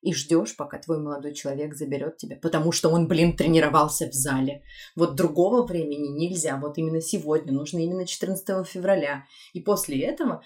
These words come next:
мы, естественно, он как бы был полностью в тренировке, он вообще ни о чем не думал, он приехал такой: «М, куда пойдем?» Я говорю: «Четырнадцатое февраля, как бы, если мы ничего не забронировали заранее, значит, мы никуда не сядем».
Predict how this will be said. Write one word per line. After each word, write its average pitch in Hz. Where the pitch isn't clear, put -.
мы, 190
естественно, 170
он 175
как 147
бы 135
был 156
полностью 147
в -
тренировке, 175
он 147
вообще 143
ни 156
о 131
чем 135
не 131
думал, 240
он 165
приехал 262
такой: 143
«М, 147
куда 196
пойдем?» 139
Я 151
говорю: 131
«Четырнадцатое -
февраля, 170
как -
бы, -
если 151
мы 147
ничего 151
не 143
забронировали 139
заранее, 185
значит, 190
мы 165
никуда 165
не 165
сядем». 131